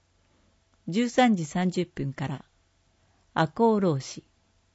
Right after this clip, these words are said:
表終わり。いずれも三十分前開場です。チケット販売。時、十二月六日土曜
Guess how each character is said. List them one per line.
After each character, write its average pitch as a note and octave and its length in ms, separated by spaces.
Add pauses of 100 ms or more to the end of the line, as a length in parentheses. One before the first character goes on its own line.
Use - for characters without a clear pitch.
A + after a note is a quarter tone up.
(1300)
表 G3 360
終 D3+ 100
わ C#3+ 100
り。 C#3 200 (1700)
い F#3+ 100
ず B3 120
れ B3 140
も A3 380
三 A#3 260
十 A#3+ 120
分 A#3 280
前 G3 200
開 E3 300
場 D#3 220
で D3 140
す。 - 240 (1700)
チ - 100
ケ A#3+ 120
ッ A#3+ 80
ト A#3 100
販 G#3 300
売。 C#3+ 240 (960)
時、 F#3 400 (1160)
十 A#3+ 180
二 A#3+ 160
月 A#3+ 260
六 D#3+ 100
日 C#3+ 520 (180)
土 F3+ 220
曜 G3 320